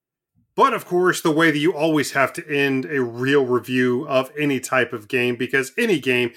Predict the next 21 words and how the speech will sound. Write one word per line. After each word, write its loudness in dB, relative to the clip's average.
can 0
have 0
an -4
amazing -2
story, 0
it -6
can -6
look 0
fantastic, -6
and 2
it -2
could 0
have 0
the -6
soundtrack -2
of -4
the -2
year. 0
However, -2
if -4
the -6